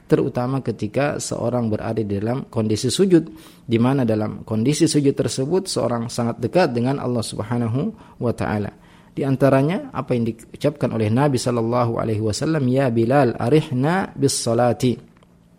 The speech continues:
"Wahai Bilal, istirahatkan kami dengan salat." Dalam hadis ini Nabi sallallahu alaihi wasallam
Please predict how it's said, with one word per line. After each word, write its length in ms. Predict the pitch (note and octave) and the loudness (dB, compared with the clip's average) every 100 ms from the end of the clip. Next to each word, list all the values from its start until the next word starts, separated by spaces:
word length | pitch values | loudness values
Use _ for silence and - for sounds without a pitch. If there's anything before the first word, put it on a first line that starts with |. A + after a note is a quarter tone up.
| _ - | _ -10
"Wahai 320 | C#3+ C3 C3+ | 0 4 4
Bilal, 400 | B2 B2 D#3 B2+ | 4 6 6 4
istirahatkan 720 | C3 - B2 B2 - - B2 | -2 -2 -2 -2 -4 0 2
kami 240 | A#2+ C#3+ D#3 | 2 2 2
dengan 240 | A#2+ A#2 | 2 2
salat." 400 | G#2+ B2+ A2+ - - - - - - - | 0 0 0 -2 -12 -20 -20 -20 -20 -2
Dalam 280 | C3 E3+ D#3 | 4 6 4
hadis 240 | C#3+ C3+ | 4 2
ini 400 | - C3 G3 - | 2 2 2 2
Nabi 240 | D3 C3+ B2+ | 0 0 0
sallallahu 640 | - A#2+ A#2 B2 C3 B2 | 0 0 2 4 4 2
alaihi 280 | - A#2+ A#2+ | 0 2 0
wasallam 600 | A2 C#3 D#3+ E3 G3 | 0 0 0 0 -2